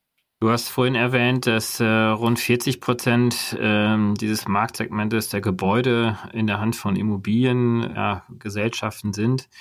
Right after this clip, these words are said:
Ähm, aber das heißt ja auch im Umkehrschluss, dass sechzig Prozent, äh, nicht bei der Immobilienwirtschaft sind, sondern von den, vom Gewerbe selber,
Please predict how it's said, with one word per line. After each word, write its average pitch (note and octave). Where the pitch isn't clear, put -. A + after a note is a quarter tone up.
Ähm, G2+
aber G2
das G#2
heißt A2
ja F2+
auch G#2
im G#2
Umkehrschluss, A2
dass F#2+
sechzig -
Prozent, G#2
äh, G2+
nicht G#2
bei A2+
der A#2
Immobilienwirtschaft A#2
sind, A#2+
sondern F#2+
von -
den, G2
vom F#2+
Gewerbe G2
selber, G#2+